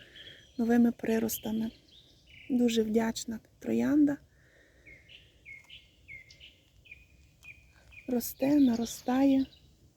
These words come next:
Головне її підживити, обробити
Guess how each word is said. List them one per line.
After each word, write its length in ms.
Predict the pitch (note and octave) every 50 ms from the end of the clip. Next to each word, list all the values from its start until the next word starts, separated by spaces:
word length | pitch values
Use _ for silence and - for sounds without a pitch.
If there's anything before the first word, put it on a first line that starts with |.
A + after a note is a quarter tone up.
| _ _ _ - _ _ - - _ _ - - - - - - - - - - - - _ - _ -
Головне 500 | A#3+ A#3 A#3 A#3 A#3 A3+ A3+ A3+ A3+ - - - _ _ _ - - _ - - _ _ _ _ _ _ _ _ _ _ _ _ _ _ _ - - - - - - - - - - - - - - - - - - - - - - - -
її 300 | B3 A#3+ A#3 A#3 A3+ A3 -
підживити, 840 | - C#4+ C#4 B3 A#3+ B3 B3+ B3 A#3+ B3 B3 B3+ B3+ - - B3+ B3 A#3+ - - - -
обробити 840 | - D4 C#4+ B3+ B3 B3 A#3 A3 A3+ A3+ A#3+ A#3+ - - A#3 A3+